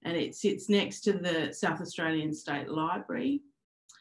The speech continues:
And behind the museum sits the Armoury building, which has an incredibly violent colonial history, not only of the colonisers' army that were housed there in the early days of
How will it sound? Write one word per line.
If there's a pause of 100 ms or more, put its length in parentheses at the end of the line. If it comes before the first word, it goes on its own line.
(380)
And
behind
the
museum
sits (240)
the
Armoury
building, (220)
which
has
an
incredibly
violent (340)
colonial
history,
not
only
of (100)
the (300)
colonisers' (120)
army
that (480)
were
housed
there
in
the
early
days
of